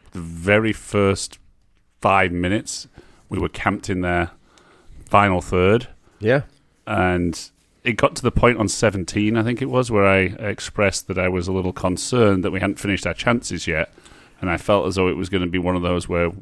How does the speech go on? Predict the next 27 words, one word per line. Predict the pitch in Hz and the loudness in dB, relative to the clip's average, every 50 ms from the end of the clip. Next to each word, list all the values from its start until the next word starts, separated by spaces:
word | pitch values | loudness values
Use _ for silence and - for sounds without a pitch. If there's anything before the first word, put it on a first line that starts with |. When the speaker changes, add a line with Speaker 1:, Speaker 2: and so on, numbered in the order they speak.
| - _ _ | -16 _ _
Speaker 1:
we | - 90 | -12 -12
camped | - - 104 98 95 - 101 | -6 -4 -4 -4 -4 -4 -4
in | 92 | -4
the | 92 | -4
final | - - 95 95 95 90 | -2 -2 -2 -2 -2 -2
third | - - 98 92 87 | 0 0 0 0 0
for | - 92 | 0 -2
the | 87 | 0
whole | 87 90 87 | 0 0 0
game | 82 90 90 92 | 0 0 0 0
and | 95 90 | 0 -2
then | 87 85 87 | 0 0 -2
end | 85 - - | -2 -4 -6
up, | - - - | -12 -8 -4
end | 98 95 92 | -2 -2 -2
up | - | -2
losing | - 90 98 104 104 - - 135 | 0 0 2 2 0 0 2 2
<laughs> | |
one | 107 98 98 98 | 4 4 4 6
nil | 107 104 95 82 80 78 80 | 4 4 4 2 -2 -6 -6
Speaker 2:
Yeah. | 82 82 82 85 80 80 80 78 73 - - | -4 -2 -2 -2 -2 -2 -2 -4 -6 -8 -8
Speaker 1:
with | - 85 | -6 -6
some | - - 92 85 | -2 0 0 0
freak | 78 - - - - 110 101 95 90 - | -2 -4 -10 -6 -2 0 0 0 -2 -2
thing. | - 104 101 92 87 | 0 2 2 2 2
And | 90 90 90 | 0 0 0
then | 92 92 90 | 2 0 0